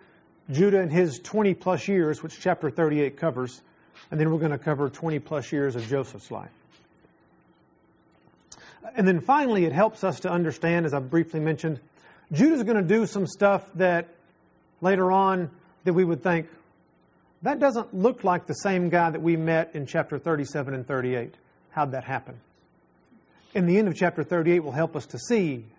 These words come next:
how that happens, how he changes. So I'm gonna read the beginning and the end of thirty-eight and the beginning and the end of thirty-nine and kind of bookend, uh, what we're talking about, and then we'll, we'll dive in to the text.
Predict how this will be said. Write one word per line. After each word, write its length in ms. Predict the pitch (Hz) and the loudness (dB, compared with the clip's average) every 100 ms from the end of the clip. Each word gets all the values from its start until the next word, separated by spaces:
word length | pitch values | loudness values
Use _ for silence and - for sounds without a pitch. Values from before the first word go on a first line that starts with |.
| _ | _
how 160 | 143 139 | -4 -2
that 160 | 120 | -2
happens, 420 | 117 113 - 92 - | -4 -6 -8 -20 -8
how 200 | 147 139 | -4 -2
he 300 | 147 156 - - _ _ _ _ | -2 -2 -4 -14 _ _ _ _
changes. 800 | - 175 160 120 104 90 - - _ _ _ _ _ _ _ _ _ _ - - _ _ - | -6 -2 -2 -6 -12 -14 -18 -20 _ _ _ _ _ _ _ _ _ _ -20 -20 _ _ -18
So 80 | - | 0
I'm 40 | 208 | 4
gonna 140 | 226 | 4
read 520 | 202 208 196 165 - | 4 4 2 -2 -6
the 60 | 160 | -2
beginning 460 | 147 160 214 214 | 0 4 4 4
and 120 | 180 165 | 2 0
the 80 | |
end 240 | 202 196 196 | 2 2 2
of 120 | 165 | 0
thirty-eight 560 | 202 190 190 226 220 - | 2 4 4 4 2 -4
and 80 | |
the 40 | 143 | -2
beginning 420 | 139 143 202 190 | 0 2 4 4
and 80 | 185 | 2
the 120 | 180 | 2
end 160 | 180 156 | 2 0
of 80 | |
thirty-nine 640 | - 175 143 147 175 175 175 - - _ _ - | 0 -2 0 0 2 2 -2 -6 -20 _ _ -14
and 100 | 139 | 0
kind 160 | 170 | 0
of 180 | 151 135 - | 0 -4 -8
bookend, 680 | 135 196 208 196 185 185 160 - _ _ _ - | 2 2 4 2 2 0 -4 -10 _ _ _ -8
uh, 180 | 143 131 | -4 -4
what 160 | 143 | -4
we're 80 | 127 | -6
talking 320 | - 180 170 | -2 -2 0
about, 220 | 156 160 | 0 0
and 120 | 151 143 | 0 -2
then 140 | 143 | 2
we'll, 300 | 143 131 127 165 | 2 2 -2 -6
we'll 200 | 143 135 | -2 0
dive 300 | 131 127 120 | 2 0 0
in 260 | 131 120 107 _ _ | -2 -2 -8 _ _
to 60 | 120 | -10
the 60 | |
text. 420 | 117 131 120 - | -4 -4 -4 -8